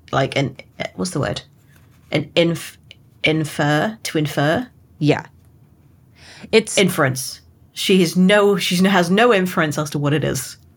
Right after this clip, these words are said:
Speaker 2: It reminds me of, like, when Cartman goes on the date with Jimmy,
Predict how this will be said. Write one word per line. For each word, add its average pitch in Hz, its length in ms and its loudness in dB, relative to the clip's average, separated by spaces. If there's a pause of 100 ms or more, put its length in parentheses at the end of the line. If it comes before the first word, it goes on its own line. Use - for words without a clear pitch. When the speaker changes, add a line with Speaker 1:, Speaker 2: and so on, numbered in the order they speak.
(120)
Speaker 2:
It 226 160 4
reminds 214 720 2
me 240 320 2
of, 185 640 2
like, 170 520 2 (1400)
when 165 760 2 (2250)
Cartman 180 640 0
goes 160 400 2
on 156 340 2
the 147 60 4
date 147 560 2
with 143 720 -2 (2000)
Jimmy, 151 580 2